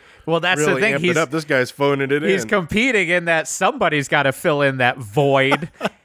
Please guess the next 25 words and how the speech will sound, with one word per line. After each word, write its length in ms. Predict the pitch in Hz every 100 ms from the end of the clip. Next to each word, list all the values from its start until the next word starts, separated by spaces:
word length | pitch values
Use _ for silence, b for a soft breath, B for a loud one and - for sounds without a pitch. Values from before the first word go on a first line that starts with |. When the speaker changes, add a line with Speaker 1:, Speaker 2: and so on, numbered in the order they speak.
| b _
Speaker 1:
And, 180 | 185 202 -
and 100 | 214
I'll 140 | 240
say, 220 | 339 269 247
too, 280 | - 339
this 300 | 190 208 285
is 160 | 302 208
the 100 | 214
most 480 | 160 160 202 226 -
I've 200 | 180 180
seen 260 | - 196
Chuck 300 | 185 196 -
Norris 320 | 214 190 160 -
smile 600 | - 165 165 240 185 139
in 80 |
a 60 | 120
movie, 480 | 113 117 117 117 120
too. 420 | - - 214 180
So 280 | - 180 165
even 360 | 175 220 247 185
that 220 | 214 247
is, 140 | 165
like, 180 | 160 156
a 80 | 151
height. 460 | - 196 185 120